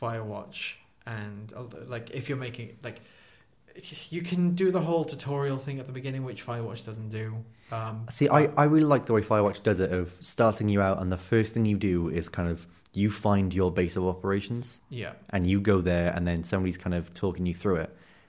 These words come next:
Speaker 2: And from then on, you, you always have this place that you,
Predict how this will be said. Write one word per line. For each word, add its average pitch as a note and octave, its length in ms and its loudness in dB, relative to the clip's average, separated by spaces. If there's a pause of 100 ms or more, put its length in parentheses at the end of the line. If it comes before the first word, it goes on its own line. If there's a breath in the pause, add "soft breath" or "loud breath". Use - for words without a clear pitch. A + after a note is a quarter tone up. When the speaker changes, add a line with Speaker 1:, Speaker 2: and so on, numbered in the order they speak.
(160 soft breath)
Speaker 2:
And G2+ 440 2 (1080)
from B2 220 4
then A#2+ 140 6
on, G2 240 6
you, F#2 180 0
you G2 200 4
always F#2+ 240 6
have F2+ 160 2
this F2+ 140 -2
place F#2 320 0
that F#2+ 120 0
you, F#2 540 0